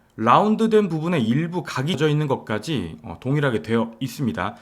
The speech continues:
정품은 여기에 애플 펜슬이라고 적어져 있고요. 이 자리에 고무 마개가 포함되어 있는데 이 고무 마개를 들어보면 C타입 충전 포트가 나오게 됩니다.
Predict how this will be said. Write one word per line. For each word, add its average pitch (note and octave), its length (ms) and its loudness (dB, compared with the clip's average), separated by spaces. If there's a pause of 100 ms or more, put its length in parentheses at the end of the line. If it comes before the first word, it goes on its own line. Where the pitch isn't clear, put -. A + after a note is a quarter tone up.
(160)
정품은 E3+ 420 -2
여기에 C#3+ 280 0
애플 A#2+ 300 -4
펜슬이라고 D3+ 600 -2
적어져 B2 460 -4
있고요. D#3 500 -4 (340)
이 G#3 240 -4
자리에 C#3+ 800 -2 (220)
고무 G3 260 4
마개가 C#3+ 640 4
포함되어 F3+ 440 -2
있는데 C3 280 -2
이 E3 160 -6
고무 F3+ 380 -2
마개를 E3+ 640 -2
들어보면 D#3 1000 2 (480)
C타입 A3+ 420 -4
충전 A3+ 320 0
포트가 D3 580 -6
나오게 F2+ 440 -4
됩니다. G#2+ 520 -4